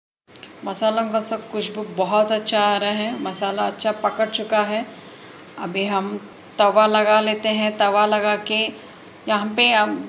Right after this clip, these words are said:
ज़्यादा तेल डालना नहीं है, ये पैन फ्राई है इसलिए मैं एक ही स्पून का तेल का इस्तेमाल कर रही हूँ। तेल तो गर्म हो चुका है, पैन में जितना pieces आते हैं उतना pieces लगा के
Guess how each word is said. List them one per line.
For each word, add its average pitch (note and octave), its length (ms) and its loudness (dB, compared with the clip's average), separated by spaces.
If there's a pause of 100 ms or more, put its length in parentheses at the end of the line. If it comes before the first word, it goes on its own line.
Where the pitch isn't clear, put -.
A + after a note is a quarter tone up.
(140)
ज़्यादा G#3 340 4
तेल A3+ 480 -4
डालना G#3+ 360 6
नहीं A3+ 360 -2
है, A#3+ 200 -2 (420)
ये G3 300 0
पैन G3+ 560 0
फ्राई A3+ 280 2
है A3+ 200 2 (100)
इसलिए G#3+ 500 -4
मैं A3 180 -4 (100)
एक G#3+ 280 -2
ही C#4 100 6
स्पून A3+ 360 -6
का G#3+ 160 2
तेल G#3 300 -4
का A3 60 -10
इस्तेमाल G#3+ 420 -6
कर G#3+ 180 0
रही G#3+ 220 0
हूँ। A3+ 200 -6 (1800)
तेल A3 260 4
तो B3+ 140 2
गर्म A#3+ 300 6
हो B3+ 140 0
चुका B3 320 0
है, A#3+ 500 0 (960)
पैन G3 280 0
में A3+ 240 -2
जितना A3+ 320 0
pieces A3+ 440 -2
आते A3 260 2
हैं A3+ 220 2
उतना G#3 360 -2
pieces G#3 460 -6
लगा G#3 280 2
के A3 160 -6